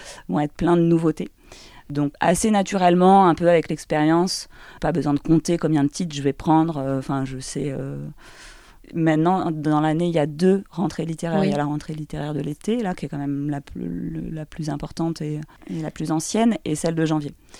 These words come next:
Speaker 1: Et c'est quand même important parce que c'est vrai que là ça fait du coup, même si on bouge les livres, même si on les vend, si on les rachète, qu'on en,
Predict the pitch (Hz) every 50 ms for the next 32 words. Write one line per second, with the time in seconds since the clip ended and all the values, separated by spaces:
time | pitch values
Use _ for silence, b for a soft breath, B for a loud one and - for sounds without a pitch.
0 | B B B B - - 165 160 170 156 - 180 185 185 185 170 190 175 - 233
1 | 220 202 175 156 160 156 - 160 156 170 190 190 180 165 165 175 190 185 175 147
2 | - 151 151 147 143 147 - - 180 190 190 180 170 160 165 - - 170 156 151
3 | 147 160 170 165 165 165 160 165 175 180 185 185 175 165 156 156 - 156 156 156
4 | 151 151 151 160 165 165 165 151 - - 151 147 143 147 143 147 156 - - 156
5 | 160 156 - - 143 143 147 143 139